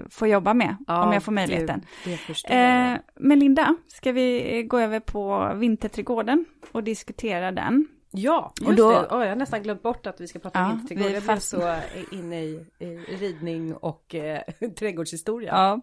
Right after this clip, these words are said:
Speaker 1: precis. Eh, men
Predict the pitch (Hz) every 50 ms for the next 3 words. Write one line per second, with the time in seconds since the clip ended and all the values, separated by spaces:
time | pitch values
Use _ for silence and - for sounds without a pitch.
0 | - _ - - 190 196 233 302 302 302 302 302 294 262 240 226 - - - -
1 | - - - - - - 202 202 196 196 196 190 185 185 185 180 - - _ _
2 | _ _ _ _ _ _ _ _ _ _ - 226 285 302 269 240 285